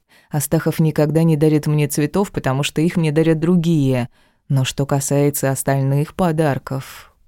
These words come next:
он весьма и весьма щедр. Впрочем, не в этом дело. Дрожащими от эмоций пальцами открываю замочек. "Шора, нравится?" "Это великолепно. Но и дорого очень, и... Ну зачем?"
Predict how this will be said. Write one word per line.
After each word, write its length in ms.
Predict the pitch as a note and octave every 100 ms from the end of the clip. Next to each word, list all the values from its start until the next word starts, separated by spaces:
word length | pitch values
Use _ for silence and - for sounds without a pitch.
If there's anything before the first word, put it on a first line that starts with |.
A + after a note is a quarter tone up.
| -
он 240 | F3 D#3+
весьма 720 | D3 D3 - D3 D3 D#3+ E3 D#3
и 120 | D3+
весьма 480 | D3 - D3 C#3+ D3
щедр. 680 | - - C3+ B2 C3 D3+ - _ - - _ _
Впрочем, 580 | - - F3+ - F3 F3
не 120 | F3
в 40 |
этом 240 | F3 F3 E3+
дело. 460 | E3 C#3+ C3+ C3 - _ _ _ -
Дрожащими 640 | D#3 D3+ E3 E3+ E3 D#3+
от 160 | D3+ D#3+
эмоций 420 | D#3 D#3+ - D#3
пальцами 500 | D#3 D#3+ D#3+ D#3 D3
открываю 480 | C#3+ - D3+ D3 C#3+
замочек. 720 | D#3 D3+ C#3+ - C3+ - - _ _ _ _ -
"Шора, 720 | - - D#3 D3+ D3 C#3+ C#3+ _ _ -
нравится?" 720 | D3+ C#3+ D#3 - D3+ C#3 C#3+ _ _ _ -
"Это 220 | E3+ -
великолепно. 840 | D#3+ D3+ D3+ D#3+ E3 D#3 D3+ D3+ E3+ _ _
Но 280 | - F3+ E3
и 80 | E3+
дорого 500 | C#3+ E3+ F#3 F#3+ F3
очень, 500 | E3 E3 - D#3 D#3+
и... 240 | E3+ D#3+ _ _ _ _ _
Ну 80 | A3+
зачем?" 960 | F#3+ G3 F#3 - F#3 F3 D#3 D3+ D3